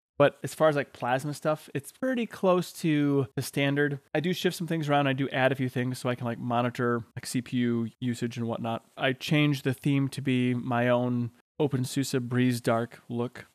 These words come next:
I published, actually, so you can, you can download that from the K D E looks. What I tend to do on this machine is I have things set up, you know, using tiling. So I, I tile stuff in different corners. The show notes I have tiled to one side of the screen. The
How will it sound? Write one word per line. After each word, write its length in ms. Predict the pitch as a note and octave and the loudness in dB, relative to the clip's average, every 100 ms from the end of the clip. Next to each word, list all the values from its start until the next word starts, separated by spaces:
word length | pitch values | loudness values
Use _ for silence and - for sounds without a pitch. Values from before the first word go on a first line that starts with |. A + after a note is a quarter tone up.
| - | -10
I 100 | B2 | -8
published, 400 | A#2+ A#2+ A#2 - | -6 -6 -8 -6
actually, 360 | A#2 - A#2+ | -10 -8 -8
so 100 | - | -6
you 40 | A2+ | -6
can, 180 | A#2 A#2+ | -8 -6
you 100 | B2 | -4
can 140 | A#2 | -2
download 360 | A2+ A2 A2+ A2+ | -2 -2 -4 -4
that 280 | A2 G#2+ - | -6 -6 -8
from 140 | A#2+ | -8
the 100 | A2+ | -8
K 200 | - A#2 | -6 -6
D 140 | B2+ | -4
E 40 | A2+ | -6
looks. 420 | G#2+ A2+ - - _ _ _ | -6 -6 -10 -16 _ _ _
What 140 | D#3+ E3+ | 6 6
I 40 | |
tend 200 | A3 G#3 | 6 4
to 40 | |
do 140 | E3+ D#3+ | 6 6
on 80 | C#3 | 4
this 180 | E3 | 2
machine 280 | C3+ - A#2+ | 0 0 0
is 220 | A#2+ - - _ _ - | 0 -4 -12 _ _ 2
I 80 | D#3 | 4
have 260 | D3+ D3 | 6 4
things 320 | - D3 C#3+ | 2 0 0
set 160 | - C3+ | 2 4
up, 220 | B2 - - | 4 0 -4
you 60 | B2 | -2
know, 60 | |
using 240 | B2+ A#2+ A#2 | 0 -2 -4
tiling. 600 | - B2+ B2+ C3 C3+ B2 | -2 0 2 2 -2 -2
So 140 | B2+ | -2
I, 120 | A#2 | 0
I 40 | B2+ | -2
tile 320 | - C3+ C3 | 2 4 4
stuff 320 | - B2+ - | 2 -2 -2
in 180 | B2+ B2 | -6 -6
different 260 | A#2+ - - | -6 -8 -4
corners. 460 | B2 G#2+ G#2+ - - _ _ - | -2 -2 -4 -10 -16 _ _ 0
The 340 | B2+ B2 B2 | 2 4 0
show 260 | - G3 F#3 | 2 4 6
notes 300 | C3 B2 - | 4 2 0
I 80 | B2 | 2
have 360 | A#2+ A#2 A#2+ - | 2 0 -2 -10
tiled 240 | - B2+ A#2+ | -2 0 0
to 60 | |
one 280 | B2 B2+ C3+ | -2 0 0
side 240 | B2+ A#2+ A2+ | 0 -2 -2
of 60 | |
the 60 | A#2 | -6
screen. 420 | - A2 A2+ A2+ _ _ | -6 -6 -4 -8 _ _
The 160 | B2 | -4